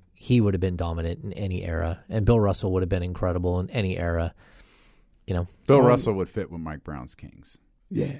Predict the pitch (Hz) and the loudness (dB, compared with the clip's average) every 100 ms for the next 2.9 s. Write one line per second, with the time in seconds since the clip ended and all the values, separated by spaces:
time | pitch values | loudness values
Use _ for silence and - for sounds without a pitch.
0 | - - - 90 - - - 76 69 67 | -16 -16 -8 -6 -8 -20 -14 -10 -10 -10
1 | 69 69 69 67 76 65 67 67 69 - | -12 -10 -12 -12 -14 -14 -12 -12 -14 -12
2 | 69 65 65 67 _ - 190 117 104 | -14 -12 -14 -18 _ -2 2 4 2